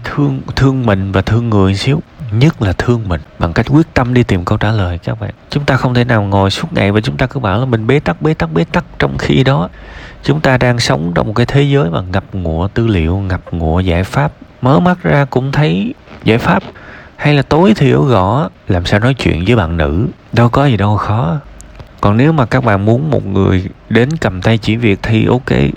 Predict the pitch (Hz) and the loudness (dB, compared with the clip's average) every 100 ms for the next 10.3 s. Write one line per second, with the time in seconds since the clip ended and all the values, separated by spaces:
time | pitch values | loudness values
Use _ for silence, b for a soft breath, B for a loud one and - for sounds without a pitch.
0 | - - - 82 110 127 107 127 139 143 | -10 -16 -4 0 2 2 2 2 2 2
1 | - - - 117 101 - 127 170 - - | -4 -18 -4 0 0 2 2 2 0 -2
2 | 120 131 160 - 123 110 113 123 123 - | -4 -2 -2 0 -2 -2 2 2 2 -4
3 | B B B B B B B B B - | B B B B B B B B B -4
4 | 127 160 196 135 110 104 120 107 - 110 | 2 4 4 2 0 0 -2 -2 -4 -4
5 | 98 101 127 - - - - - - - | -4 -4 -8 -12 -16 -16 -16 -16 -16 -18
6 | - - 131 127 120 131 131 120 90 113 | -6 2 4 4 2 2 2 2 2 2
7 | 127 110 - 139 160 139 123 120 120 113 | -2 -4 -8 -6 -4 0 2 2 0 -2
8 | 113 113 104 87 80 73 - - - - | -2 -4 -4 -4 -6 -8 -12 -18 -20 -4
9 | - 67 62 60 - - 127 113 113 107 | 0 2 2 0 -4 -2 2 2 2 0
10 | - - | -2 -2